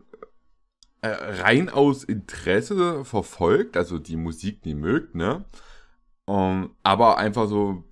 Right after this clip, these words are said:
so Social-Media-Aktivitäten und was der im Livestream gesagt hat und, und wie er mit Fans umgeht und sowas.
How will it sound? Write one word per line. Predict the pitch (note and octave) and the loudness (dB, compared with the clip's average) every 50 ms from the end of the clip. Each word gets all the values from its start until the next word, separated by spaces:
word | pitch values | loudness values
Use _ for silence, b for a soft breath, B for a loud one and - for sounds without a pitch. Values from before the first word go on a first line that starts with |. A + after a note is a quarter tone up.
| _ _ _ _ _ _ _ _ _ _ - | _ _ _ _ _ _ _ _ _ _ -16
so | - F2 | -14 -14
Social-Media-Aktivitäten | E2 D#2+ G#2 G#2+ G#2+ F#2+ G2+ F2+ F2+ G2 G#2 G#2+ A2+ - E2+ F#2 - - G2+ F2+ E2+ E2+ D#2+ - F2+ E2+ E2+ E2+ F2+ F2 D#2+ | -6 0 2 4 4 4 2 2 4 4 4 4 4 2 2 0 -2 -4 -6 -6 -4 -6 -4 -4 -2 -2 -2 -2 -4 -6 -8
und | - - E2 E2 E2 D#2+ - - - _ | -6 -6 -6 -6 -6 -8 -10 -16 -10 _
was | - F2 - - _ | -6 -6 -6 -6 _
der | - F2+ F2 E2+ | -4 -2 -2 0
im | E2 E2 E2 | 0 0 2
Livestream | F2 G2 A2 A#2+ B2 - - A2 G#2+ G#2+ G2 | 2 4 4 2 0 -4 -10 -8 -6 -6 -4
gesagt | G#2 F2+ - G#2 G2+ G#2 G#2 - - G#2 | -4 -4 -2 -2 0 -2 -2 -4 -4 -4
hat | G2+ G2 G2 - | -4 -4 -4 -4
und, | - F#2 F2 - | -6 -6 -6 -6
und | - F2+ F2 E2+ D#2+ D#2+ E2+ D#2 E2 E2+ | -6 -6 -6 -6 -8 -10 -12 -14 -14 -8
wie | E2+ F2+ | -4 -2
er | F#2 F2+ | -2 -2
mit | F2 E2 - - | -2 -4 -6 -2
Fans | - G2+ G#2+ A#2+ A#2+ A#2+ | 2 2 4 4 2 0
umgeht | - G#2+ G#2 F2 F#2+ F#2 F#2 - | -2 -4 -4 -2 -2 -4 -4 -4
und | F#2 F#2 - | -8 -8 -8
sowas. | G2 F2+ F#2 F#2 F2+ - | -6 -4 -2 -4 -4 -6